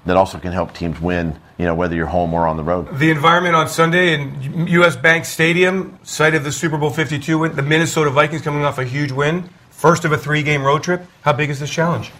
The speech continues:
Speaker 1: Well, it's big. Uh, it's big because it's the next one we have, and, and you know, as you mentioned, we have three road games here coming up, and, and uh, but, but obviously none, none bigger than, than this weekend. And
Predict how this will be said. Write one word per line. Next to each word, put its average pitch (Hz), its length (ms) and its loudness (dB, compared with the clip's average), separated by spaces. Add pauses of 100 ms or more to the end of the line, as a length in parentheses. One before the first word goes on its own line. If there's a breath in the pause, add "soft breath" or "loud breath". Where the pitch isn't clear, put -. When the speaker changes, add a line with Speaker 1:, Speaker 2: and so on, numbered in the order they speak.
(160)
Speaker 1:
Well, 151 140 4
it's 135 100 0
big. 151 320 2
Uh, 113 260 4
it's 120 100 0
big 143 240 0
because 131 260 0
it's 120 140 -4
the 117 60 -2
next 131 260 0
one 139 140 -2
we 131 80 0
have, 131 360 2
and, 98 180 -4
and 104 420 -2
you 110 120 -2
know, 110 60 4
as 113 140 2
you 113 60 -2
mentioned, 117 340 0
we 104 80 0
have 98 160 0
three 117 380 0
road 113 280 2
games 101 300 -4
here 101 160 -2
coming 104 300 -2
up, 107 240 0
and, 98 260 -4
and 101 340 -2
uh, 98 200 4
but, 92 280 -4
but 98 120 0
obviously 107 320 2
none, 107 340 -2
none 104 180 0
bigger 104 260 0
than, 101 200 -2
than 104 160 -2
this 101 160 -4
weekend. 98 440 -2
And 90 140 -2